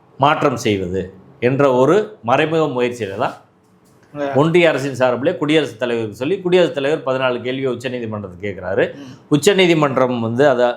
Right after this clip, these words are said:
Speaker 1: கேட்குறதுக்கு பிரசிடெண்ட்டுக்கு அதிகாரம் இருக்குன்னா கேட்கலாம்.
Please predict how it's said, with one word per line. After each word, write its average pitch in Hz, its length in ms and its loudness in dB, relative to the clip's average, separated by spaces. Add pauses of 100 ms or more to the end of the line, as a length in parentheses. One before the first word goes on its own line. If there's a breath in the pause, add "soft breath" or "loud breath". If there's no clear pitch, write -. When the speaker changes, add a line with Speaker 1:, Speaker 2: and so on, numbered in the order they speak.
(480 soft breath)
Speaker 1:
கேட்குறதுக்கு 175 560 2 (680)
பிரசிடெண்ட்டுக்கு 147 560 0
அதிகாரம் 143 300 0
இருக்குன்னா 165 260 -6
கேட்கலாம். 165 420 0